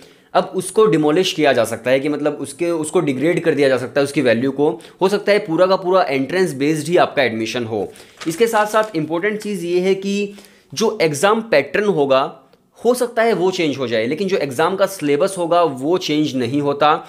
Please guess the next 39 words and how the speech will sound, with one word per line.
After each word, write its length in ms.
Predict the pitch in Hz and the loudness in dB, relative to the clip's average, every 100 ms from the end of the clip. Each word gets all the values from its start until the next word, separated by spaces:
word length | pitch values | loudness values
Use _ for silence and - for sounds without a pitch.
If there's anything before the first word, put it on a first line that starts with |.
| - - - | -20 -20 -2
हो 80 | 208 | 0
सकता 240 | 220 214 | 0 -2
है 60 | 226 | -4
थोड़ा 440 | 226 - 175 220 | -4 -8 0 2
बहुत 260 | 214 185 190 | 2 0 -2
चेंज 200 | 185 170 | -2 0
हो 40 | |
जाए, 140 | 180 185 | 0 0
लेकिन, 340 | 175 190 185 143 | 0 -2 -4 -2
अ, 60 | |
बिल्कुल 500 | 135 123 151 160 190 | -2 0 -2 2 0
भी 140 | 175 180 | 2 -2
मतलब 220 | 165 170 | 2 2
ऐसा 180 | 147 175 | 2 2
नहीं 100 | 180 | 0
हो 60 | |
सकता 180 | 170 196 | 0 0
कि 100 | 196 | 0
पूरा 260 | 196 147 151 | 0 2 2
ही 120 | 156 | 0
चेंज 300 | 147 131 117 | -2 -2 -2
हो 100 | 117 | -2
जाए, 240 | 113 98 | 0 0
क्योंकि 440 | 90 - - 175 202 | -4 -18 -12 -4 0
जो 180 | 208 | 2
स-, 180 | 208 - | 0 -2
अ, 80 | 143 | 0
एग्जाम 600 | 139 123 127 131 160 190 | 0 2 0 2 0 2
बनाया 340 | 156 131 139 180 | 0 0 0 2
जाता 300 | 160 - 143 | 2 2 0
है 120 | 156 | 0
वो 120 | 160 | -2
उस 100 | 170 | -4
कोर्स 280 | - 160 175 | -2 -2 0
को 140 | 190 | -2
देखकर 360 | 147 135 135 180 | 0 -2 0 -2
बनाया 240 | 165 143 | 0 0
जाता 320 | 143 131 135 | 2 0 2
है। 280 | 135 160 165 | 0 -2 -4